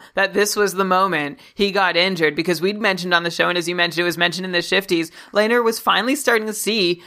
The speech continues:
the first steady run of starts anyone has gotten in Chicago this year. Lehner had started six of seven games, and he made a relief appearance in the one game he didn't start, so it's a real bummer that Chicago seemed to have finally decided to make him at least their number one A,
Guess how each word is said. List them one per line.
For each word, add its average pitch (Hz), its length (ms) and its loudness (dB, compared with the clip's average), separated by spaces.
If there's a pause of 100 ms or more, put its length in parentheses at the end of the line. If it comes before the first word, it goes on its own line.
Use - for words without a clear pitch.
the 220 140 0
first 220 380 0
steady 226 280 0
run 202 180 0
of 202 60 -6
starts 214 320 0
anyone 202 640 0 (180)
has 202 220 0
gotten 175 320 0
in 185 100 0
Chicago 170 760 0 (280)
this 180 340 0
year. 160 420 2 (240)
Lehner 208 300 2
had 240 140 0
started 226 320 0
six - 340 -2
of 247 100 -4
seven 214 280 0
games, 180 260 0
and 190 80 -2
he 190 60 0
made 208 160 2
a 226 40 8
relief 202 380 0
appearance 180 400 -2
in 190 60 -2
the 180 80 2
one 180 200 0
game 196 140 2
he 185 140 0
didn't 185 320 -2
start, 160 320 0
so 175 80 -2
it's 165 80 -6
a 175 40 -2
real 240 220 0
bummer 165 480 -2 (220)
that 196 140 0
Chicago 185 520 0
seemed 190 240 -4
to 190 60 -4
have 180 100 -4
finally 208 380 0
decided 180 480 -2
to 175 80 -4
make 175 200 -2
him 185 200 -2 (200)
at - 200 -2
least 208 320 -4
their 247 100 2
number 190 260 0
one 175 260 0
A, 156 360 0